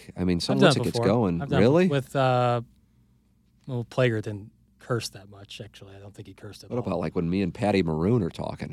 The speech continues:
Speaker 1: I mean, that's
Speaker 2: Yeah,
Speaker 1: just, like,
Speaker 2: yeah.
Speaker 1: every other
Speaker 2: Well, I
Speaker 1: word.
Speaker 2: had to cut the Plager one. It was for the day after he
Speaker 1: Oh, yeah,
Speaker 2: died,
Speaker 1: yeah, yeah, yeah.
Speaker 2: and we played the entirety of your interview with him. And I don't think there was, like, any, if all, cursing, but we have to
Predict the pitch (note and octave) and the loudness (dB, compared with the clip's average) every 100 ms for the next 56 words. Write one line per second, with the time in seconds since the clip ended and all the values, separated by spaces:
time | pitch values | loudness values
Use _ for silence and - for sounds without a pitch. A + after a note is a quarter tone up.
0 | - - - - A#2 - D#2+ D#2 A#2+ G#2+ | -12 -6 0 2 2 -2 -6 -4 -2 -2
1 | F2+ D#2+ C#2 G2 C#3 C3 C3+ C3+ C3 C3+ | -4 -6 -6 2 4 6 6 4 2 -2
2 | B2 - B2+ B2 A#2+ A2+ A2 G#2+ A2+ C3+ | -2 -4 -2 0 0 -2 -4 -6 -10 -14
3 | A2 - A2+ G#2+ B2 - A2+ A2 G#2+ A2+ | -14 -12 -10 -10 -12 -14 -8 -8 -6 4
4 | A2 B2+ B2+ A#2 A2 A2 A2 G#2+ G#2+ G2 | 8 10 8 8 6 6 6 6 6 4
5 | D#2+ - A#2+ A2+ A2+ G#2+ A2+ A2+ A2 G#2 | 2 0 -2 0 -4 -4 -4 -4 -6 -8
6 | G#2+ A2+ G#2+ G#2 G#2 - G#2 G#2 - _ | -8 -8 -8 -10 -12 -12 -14 -16 -20 _
7 | _ _ - B2 B2 A#2 A2+ G#2 G2 - | _ _ -6 0 0 0 -2 -6 -8 -14
8 | _ - - _ _ _ _ _ _ _ | _ -20 -20 _ _ _ _ _ _ _
9 | C3+ A2+ G#2 - A2 A2 G#2 A#2 A2+ - | -6 -4 -6 -8 -6 -6 -4 -6 -6 -6
10 | G2+ G#2 G2+ G#2 - | -10 -10 -8 -10 -12